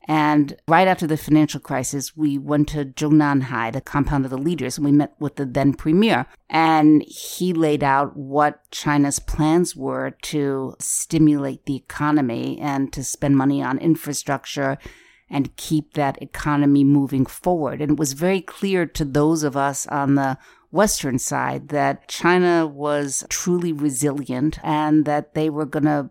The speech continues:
probably be less affected than the rest of the world, which is what actually proved to be the case. So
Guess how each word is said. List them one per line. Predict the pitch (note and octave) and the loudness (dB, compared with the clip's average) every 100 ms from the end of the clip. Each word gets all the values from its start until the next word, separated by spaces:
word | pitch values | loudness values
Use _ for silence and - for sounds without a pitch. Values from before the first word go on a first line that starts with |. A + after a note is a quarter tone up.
| - | -8
probably | E3 D3+ D3+ D3+ D3 | -6 -4 -4 -2 -4
be | C3+ C#3+ | -2 -2
less | C#3+ D3 E3 - | 0 0 0 -2
affected | C3 C#3 C3+ - C#3 C#3 - | -6 -6 -6 -4 -4 -4 -2
than | D3+ C#3+ | 4 4
the | C#3 | 4
rest | C#3 C#3 - | 2 -2 -4
of | |
the | C#3 | -4
world, | C3+ C#3 B2 | 0 0 0
which | C#3+ - | -6 -4
is | D3+ C3+ | -4 -4
what | C#3+ C#3+ | -2 0
actually | C#3+ C#3 - C#3+ C#3 | 0 -4 -6 -6 -6
proved | D3 - D3+ C#3 - | -8 -8 -4 -4 -6
to | C3+ | -6
be | C3+ | -6
the | B2+ | -6
case. | - - A#2 G#2+ | -10 -8 -8 -6
So | - D3+ C#3+ | -4 0 0